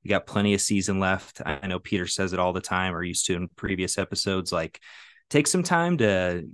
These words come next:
you know, soak it in each week. Don't be looking forward to the next week so much, because before we know it, it's gonna be the end of February and we're gonna be without football again. So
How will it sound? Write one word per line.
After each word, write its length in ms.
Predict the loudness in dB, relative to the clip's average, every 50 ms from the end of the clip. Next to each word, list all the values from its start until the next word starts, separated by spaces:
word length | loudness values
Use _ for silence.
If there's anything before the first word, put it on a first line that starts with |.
| -18 _ _ _ -2
you 120 | 0 2
know, 120 | 2 2 2
soak 380 | 4 4 6 8 8 8 8
it 100 | 6 6
in 160 | 6 6 4
each 220 | 4 2 -2 -4 -4
week. 180 | -4 -2 -2
Don't 180 | 0 0 0 2
be 100 | 2 2
looking 340 | 4 4 2 2 2 0 2
forward 220 | 4 4 4 4
to 80 | 4 2
the 80 | 2
next 280 | 2 0 0 -2 -2 -2
week 200 | -2 -2 -2 -2
so 200 | -2 -2 -2 0
much, 300 | 0 -2 -2 -2 -4 -4
because 480 | -6 -6 -4 -2 -2 -2 -2 -2 -6 -8 -10 -16 -20 -12 _ -6
before 320 | -4 0 2 4 4 4
we 120 | 6 6
know 260 | 6 6 6 6 6 6
it, 40 |
it's 120 | 4 2 0
gonna 120 | -2 2
be 100 | 2 2
the 160 | 4 4 4
end 100 | 4 2 2
of 40 | 2
February 840 | 2 2 2 4 4 4 6 6 6 6 4 4 2 0 -2 -4 -6
and 140 | -6 -6 -6
we're 100 | -4 -4
gonna 140 | -4 -4
be 120 | -2 -2 -2
without 300 | 0 0 2 0 0 0
football 360 | -2 -2 2 2 2 2 2
again. 300 | -2 -4 -4 -6 -6 -6
So 340 | -6 -2 0 0 0 -2 -4